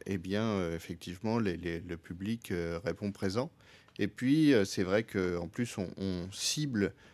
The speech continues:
le week-end de Pâques. Et de cette façon-là, c'est, c'est clair qu'on a forcément du monde.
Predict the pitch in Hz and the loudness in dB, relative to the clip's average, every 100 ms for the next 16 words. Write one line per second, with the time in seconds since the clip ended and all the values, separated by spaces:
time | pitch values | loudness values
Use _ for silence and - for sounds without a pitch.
0 | _ - 101 98 101 117 104 98 127 80 | _ -2 2 2 4 4 4 4 2 0
1 | - - _ _ 87 95 90 87 82 82 | -10 -20 _ _ 0 2 4 2 0 -4
2 | 95 101 95 98 - 95 - 98 117 123 | -6 -4 -4 -4 -4 -4 -4 -2 -2 -2
3 | - 90 - - - 110 - 87 85 98 | -6 -10 -10 -8 -4 -4 -4 -8 -8 -10
4 | - 85 87 - 92 - 98 92 92 90 | -8 -6 -6 -6 -10 -6 -6 -6 -8 -10